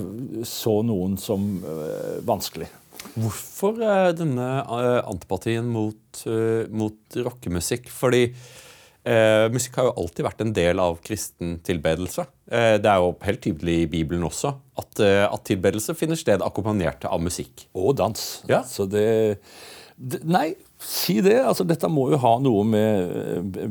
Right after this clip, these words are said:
Speaker 1: pietistisk grunnholdning å gjøre, altså. Og så, og så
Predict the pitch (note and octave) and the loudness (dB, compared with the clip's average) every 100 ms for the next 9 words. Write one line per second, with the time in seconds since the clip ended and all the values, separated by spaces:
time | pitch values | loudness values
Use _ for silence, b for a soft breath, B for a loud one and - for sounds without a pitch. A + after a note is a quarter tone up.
0 | G2 - A2 - - - F#2+ - A2+ G2+ | -8 -2 -2 0 -4 -2 -4 -4 -6 -2
1 | G#2 E2+ F2+ D#2+ E2 F2+ E2+ G2 F#2 C3+ | 0 0 0 -2 -2 -2 -2 0 4 4
2 | - - G#2+ A2+ G#2 B B B B B | 4 2 2 0 -2 B B B B B
3 | A#2+ D3 A2+ D#3 E3+ | 2 4 4 2 2